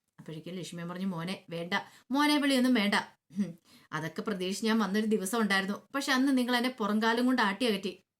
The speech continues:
ആ, പിന്നെ നിങ്ങളെ ഞാൻ വിശ്വസിക്കണമല്ലേ? മോനെ, അന്നെൻ്റെ അവസ്ഥ അതായിരുന്നു.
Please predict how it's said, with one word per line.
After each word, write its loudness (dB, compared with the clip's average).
ആ, -2
പിന്നെ 2
നിങ്ങളെ 4
ഞാൻ 0
വിശ്വസിക്കണമല്ലേ? 0
മോനെ, -12
അന്നെൻ്റെ -4
അവസ്ഥ -6
അതായിരുന്നു. 0